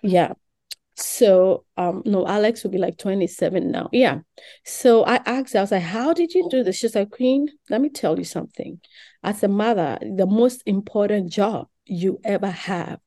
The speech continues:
is you brought your children to the world and just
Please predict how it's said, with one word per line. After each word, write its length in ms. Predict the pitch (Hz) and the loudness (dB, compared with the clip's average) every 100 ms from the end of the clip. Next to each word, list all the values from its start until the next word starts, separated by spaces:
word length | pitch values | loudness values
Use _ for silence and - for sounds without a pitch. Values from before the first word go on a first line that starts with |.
| _ _ _ _ _ _ _ | _ _ _ _ _ _ _
is 360 | - 185 180 - _ - | 0 0 -2 -14 _ -4
you 220 | 196 180 | 0 0
brought 280 | 165 202 - | 2 0 2
your 100 | 170 | -4
children 420 | - 185 180 190 | 0 0 0 -2
to 140 | - | -4
the 120 | - 180 | -4 -4
world 540 | 185 170 - - - _ _ _ - | -2 -4 -6 -16 -20 _ _ _ 0
and 500 | 185 175 175 - - - _ - | 2 2 -2 -8 -14 -18 _ -12
just 380 | 165 190 190 - | 0 0 0 -8